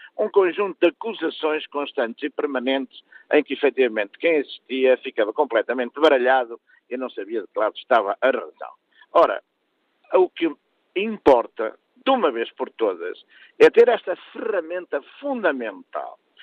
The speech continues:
para todos os, os intervenientes na estrutura da segurança dos portugueses, a P S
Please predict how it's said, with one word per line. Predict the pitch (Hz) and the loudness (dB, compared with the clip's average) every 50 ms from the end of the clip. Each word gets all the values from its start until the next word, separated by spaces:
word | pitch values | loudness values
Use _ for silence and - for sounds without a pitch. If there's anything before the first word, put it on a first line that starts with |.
| - - - _ | -20 -20 -12 _
para | - 156 156 135 | 4 4 4 4
todos | - - 233 226 196 175 156 156 | 4 4 4 4 4 2 -4 -4
os, | 175 170 147 147 - | -4 -4 -4 -4 -2
os | 147 156 139 120 | -2 -2 -2 -4
intervenientes | 156 151 139 - 208 220 214 147 147 156 147 143 156 180 190 170 151 - - - _ _ - - _ - | -6 -4 2 4 4 4 4 0 -6 -6 -4 -4 -2 -2 -4 -4 -6 -10 -16 -20 _ _ -20 -20 _ -6
na | 123 143 | -2 -2
estrutura | 135 - - 135 120 - 185 190 175 156 | -2 -2 -4 -8 -2 2 4 6 6 4
da | 139 143 | 2 0
segurança | - - 120 123 143 202 220 185 - - | -6 -6 -4 0 2 2 2 2 -2 -6
dos | 110 - - - | -12 -14 -14 -20
portugueses, | - - _ _ _ _ 98 110 120 107 - - - _ _ _ _ _ _ - | -20 -20 _ _ _ _ -2 0 0 0 -2 -6 -20 _ _ _ _ _ _ -4
a | - | -4
P | 127 - - 135 | -2 2 2 2
S | 123 - - | 2 0 -4